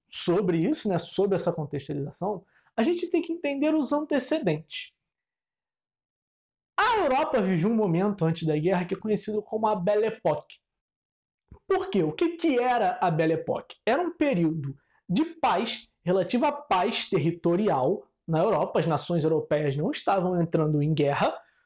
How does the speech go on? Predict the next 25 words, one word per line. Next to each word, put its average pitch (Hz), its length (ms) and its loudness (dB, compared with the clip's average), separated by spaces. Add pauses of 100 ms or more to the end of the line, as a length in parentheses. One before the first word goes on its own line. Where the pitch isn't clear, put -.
(140)
como 160 260 0
nos 139 180 2
últimos, 143 600 -2 (320)
sei 233 260 -2
lá 175 180 0
quantos 196 400 0
anos, 220 440 -2
nos 147 120 -4
últimos 135 360 -6
séculos. - 580 -2 (600)
É, 196 180 2
você 311 260 0
tinha 277 180 0
uma - 140 -2
prosperidade 285 960 0
econômica 190 500 0
muito 254 520 0
grande 175 540 0 (320)
na 226 180 2
Europa 240 440 0
como 190 280 -4
um 175 80 -2
todo, 156 340 0
em 240 80 2
razão 165 680 0